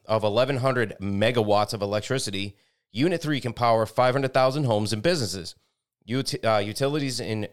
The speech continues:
Georgia, Florida, and Alabama are receiving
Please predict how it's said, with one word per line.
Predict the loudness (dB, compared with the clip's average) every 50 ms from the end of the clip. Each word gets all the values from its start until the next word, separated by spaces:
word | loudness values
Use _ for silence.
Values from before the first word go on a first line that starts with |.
| -8
Georgia, | -4 -2 0 0 0 0 -2
Florida, | -4 -2 0 2 2 2 0 0 -2
and | -2 -4 -4 -4 -4
Alabama | -2 0 0 0 2 2 2 2 2 2 0 0
are | 0 0 0 0 -2 -4 -6 -8
receiving | -6 -6 -4 -4 -4 -4 -4 -4 -4 -6 -8